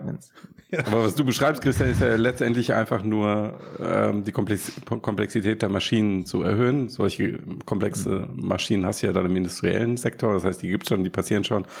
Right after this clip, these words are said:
Speaker 2: aber sie schaffen es halt nicht in den privaten Haushalt, weil sie zu teuer sind, zu aufwendig in
Speaker 1: Mhm.
Speaker 2: der Wartung, et cetera pp.
Speaker 1: Mhm.
Speaker 2: So, deswegen ist ja genau das, was der Mensch eigentlich ist, mit seinen Fähigkeiten, mit seinen Werkzeugen, mit den Händen und so weiter,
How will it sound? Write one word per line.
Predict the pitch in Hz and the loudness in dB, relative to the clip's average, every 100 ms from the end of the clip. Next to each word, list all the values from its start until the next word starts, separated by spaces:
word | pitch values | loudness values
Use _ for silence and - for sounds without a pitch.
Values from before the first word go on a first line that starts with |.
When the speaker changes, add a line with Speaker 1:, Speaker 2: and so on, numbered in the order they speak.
| - - - | -16 -18 -6
Speaker 2:
aber | 92 | -2
sie | 90 | 0
schaffen | 110 92 | 0 -2
es | |
halt | 98 90 | 0 0
nicht | 92 - | 0 0
in | 95 | 2
den | 92 90 90 92 - - | 2 2 0 -4 -8 -12
privaten | - 107 92 95 101 | -6 0 0 0 -4
Haushalt, | 95 95 95 90 | -4 -2 -2 0
weil | 90 85 | 0 0
sie | 85 | -2
zu | - | -6
teuer | - 101 92 87 | -4 0 2 2
sind, | 92 82 | 0 -2
zu | - | -4
aufwendig | 92 - 87 85 - | -4 -2 -2 -2 0
in | |
Speaker 1:
Mhm. | 113 | 0
Speaker 2:
der | 92 | 2
Wartung, | 87 85 87 87 | 0 -4 -6 -8
et | - | -6
cetera | 101 90 | -4 -4
pp. | - 90 87 87 - | -6 -8 -8 -8 -4
Speaker 1:
Mhm. | 117 104 107 - - _ _ _ _ _ - | -2 -2 -6 -16 -20 _ _ _ _ _ -10
Speaker 2:
So, | - 98 90 - | -2 0 0 -2
deswegen | 110 127 98 98 | 0 0 0 0
ist | 127 | 0
ja | 156 | 0
genau | 123 113 110 107 | 2 2 2 2
das, | 117 117 | 0 0
was | 107 107 - | -2 -2 -2
der | 104 | -2
Mensch | 92 107 123 | 2 0 0
eigentlich | - 95 90 87 | -2 0 0 -2
ist, | 156 151 - | -2 -2 -2
mit | 107 - | -4 -2
seinen | 104 98 98 95 | -2 -2 -4 -8
Fähigkeiten, | 92 120 120 120 104 101 101 107 104 | -6 0 0 0 0 0 0 -2 -2
mit | 101 - | -2 0
seinen | 95 92 92 | 0 2 2
Werkzeugen, | 117 - 107 101 | 0 0 0 0
mit | 98 101 | -2 -4
den | 98 | -4
Händen | 110 104 | -2 -2
und | 101 | -2
so | 95 92 | -2 0
weiter, | 92 - 95 | 0 0 -4